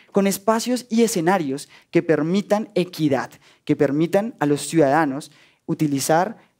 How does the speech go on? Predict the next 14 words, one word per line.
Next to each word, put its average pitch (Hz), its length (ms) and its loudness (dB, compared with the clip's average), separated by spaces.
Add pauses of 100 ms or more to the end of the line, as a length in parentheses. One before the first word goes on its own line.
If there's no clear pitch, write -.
un 196 160 0
bicicarril 220 680 0
para 143 200 0
los 143 160 -4
medios 165 420 2
de 180 180 2
transporte 165 880 -2
y 165 120 -8
medios 147 540 -2 (180)
como 170 180 0
alternativas 135 680 -4
sostenibles. - 760 -14 (800)
Pero 165 200 4
bien, 151 440 0